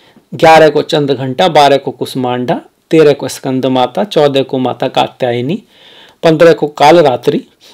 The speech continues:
सोलह को महागौरी और सत्रह को सिद्धिदात्री, सिद्धियों को देने वाली माँ दुर्गा।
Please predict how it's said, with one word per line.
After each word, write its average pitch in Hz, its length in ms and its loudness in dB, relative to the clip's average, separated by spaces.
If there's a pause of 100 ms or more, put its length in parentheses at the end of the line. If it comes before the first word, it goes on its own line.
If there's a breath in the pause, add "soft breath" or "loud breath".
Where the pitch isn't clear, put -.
(380 soft breath)
सोलह 196 360 4
को 165 140 -2
महागौरी 151 540 0
और 185 100 2
सत्रह 135 400 -4
को - 240 -4 (580)
सिद्धिदात्री, 143 920 -2
सिद्धियों 135 400 -4
को 160 140 -2
देने 127 280 -2
वाली 120 260 -4
माँ 135 200 -2
दुर्गा। 123 420 -2